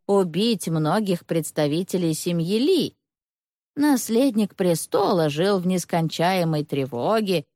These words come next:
из-за происходящих событий. Когда его жена Вэй родила дочь Анле,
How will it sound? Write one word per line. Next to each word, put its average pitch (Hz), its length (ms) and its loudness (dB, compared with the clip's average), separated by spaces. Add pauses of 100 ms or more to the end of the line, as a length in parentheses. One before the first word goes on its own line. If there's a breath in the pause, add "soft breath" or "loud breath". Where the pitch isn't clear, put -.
(200)
из-за 165 320 0
происходящих 151 880 -2
событий. 294 640 0 (840)
Когда 339 380 2
его 262 300 2
жена 214 380 2
Вэй 196 340 2
родила 151 440 0
дочь 175 380 -2
Анле, 165 580 0